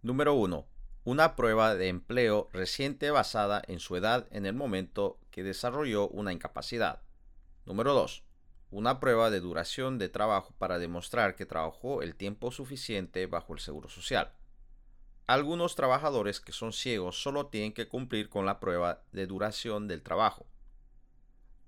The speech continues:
La siguiente tabla muestra las reglas de cuánto trabajo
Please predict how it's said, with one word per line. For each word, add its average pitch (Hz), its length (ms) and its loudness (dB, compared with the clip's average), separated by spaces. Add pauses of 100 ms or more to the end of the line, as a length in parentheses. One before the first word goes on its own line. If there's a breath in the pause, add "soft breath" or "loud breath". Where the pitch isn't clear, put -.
La 113 140 2
siguiente 156 460 0
tabla 117 460 4
muestra 117 360 -2
las 123 200 0
reglas 101 460 -2 (180)
de 92 140 -6
cuánto 139 420 -2
trabajo 101 640 0